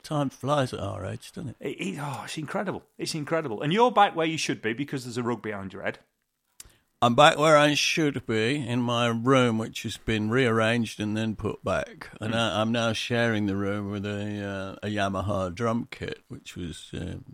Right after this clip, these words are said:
Speaker 1: donated by the extraordinary Louis Jardim, for my son's education and entertainment,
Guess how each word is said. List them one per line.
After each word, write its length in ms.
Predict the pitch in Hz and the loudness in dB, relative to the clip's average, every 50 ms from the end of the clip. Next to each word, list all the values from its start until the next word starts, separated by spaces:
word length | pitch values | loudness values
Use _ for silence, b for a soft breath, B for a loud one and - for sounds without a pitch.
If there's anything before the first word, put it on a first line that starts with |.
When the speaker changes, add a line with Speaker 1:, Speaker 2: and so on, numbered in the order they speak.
| - - - - - - - 92 90 | -20 -20 -20 -20 -20 -18 -18 -12 -8
Speaker 1:
donated 580 | 95 90 92 92 95 95 98 - - - 87 - _ | -6 -6 -4 -4 -4 -4 -6 -6 -6 -10 -12 -10 _
by 240 | - 78 71 65 69 | -8 -6 -6 -6 -6
the 360 | 80 92 90 90 87 85 - 123 - - _ _ _ 196 - - | -6 -6 -6 -6 -6 -8 -10 -14 -18 -20 _ _ _ -20 -14 -14
extraordinary 680 | - - - - - - 101 101 101 92 98 90 85 | -14 -14 -14 -14 -6 -4 -2 -2 -2 -2 -4 -6 -6
Louis 320 | 87 90 90 90 92 - - | -6 -6 -6 -8 -8 -10 -10
Jardim, 580 | - 95 92 92 90 85 90 90 90 87 87 B B B B B B B B B B B B | -8 -8 -6 -6 -6 -6 -6 -6 -6 -6 -8 B B B B B B B B B B B B
for 160 | B - 117 110 | B -4 -2 0
my 200 | 107 107 104 101 | 2 2 2 2
son's 840 | 98 - - - 101 101 95 95 92 90 90 - - - - - - - - - - _ _ _ _ | 0 -2 -2 -2 -2 0 0 0 -2 -2 -4 -6 -10 -14 -14 -16 -16 -20 -20 -20 -20 _ _ _ _
education 800 | - 98 95 - - - - - 117 98 92 - - - 95 98 | -8 -8 -8 -8 -12 -12 -4 -2 0 0 0 0 -2 -4 -4 -2
and 120 | 95 85 87 | -2 -4 -4
entertainment, 920 | 98 95 90 - - - - - 135 131 120 98 90 92 104 - - | -6 -6 -8 -10 -14 -12 -4 0 2 2 2 2 2 0 -2 -4 -6